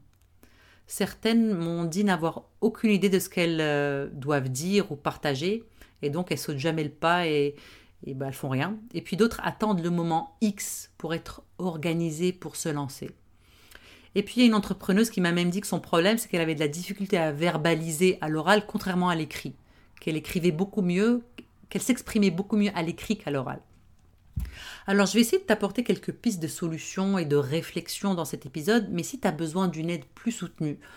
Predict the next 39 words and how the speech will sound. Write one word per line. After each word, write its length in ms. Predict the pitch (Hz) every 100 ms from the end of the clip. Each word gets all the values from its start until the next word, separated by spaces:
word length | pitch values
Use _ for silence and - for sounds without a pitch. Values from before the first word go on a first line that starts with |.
| - -
ou 40 | 147
d'un 160 | 151
accompagnement 600 | 160 - 196 196 185 196
pour 260 | 202 - -
travailler 540 | - - 208 202 202
ton 120 | 202 185
contenu, 580 | 185 180 180 156 147 -
ta 100 | -
planification, 960 | - 196 190 185 - 180 180 - 175 160
ton 240 | - 151
efficacité, 880 | 160 175 - - 180 - - 196 170 - - - - - -
euh, 180 | 139 139 - - - 208 _ -
et 100 | 160
donc 240 | 143 160
ta 140 | - 131
rentabilité, 1120 | 127 185 202 180 151 165 156 - 208 214 - _ -
j'ai 280 | 180 208 214
un 80 | 160
service 340 | - 160 180
de 80 | 151
coaching 380 | - 151 - 151
et 60 |
de 80 | 143
mentorat, 460 | 151 143 151 143 147
le 120 | 147
Partner 400 | 139 196 185 185
in 120 | 156
Crime, 480 | 135 - 135 143 151 -
où 80 | 165
l'on 120 | 151
passe 500 | - 156 170 - - _
trois 280 | - - 196
mois 180 | 180 175
ensemble 460 | 160 - 175 175 -
à 100 | 151 -
travailler 560 | - - 180 185 175 185
sur 200 | 160 -
ton 140 | 165
entreprise 600 | 160 - 170 - 185 175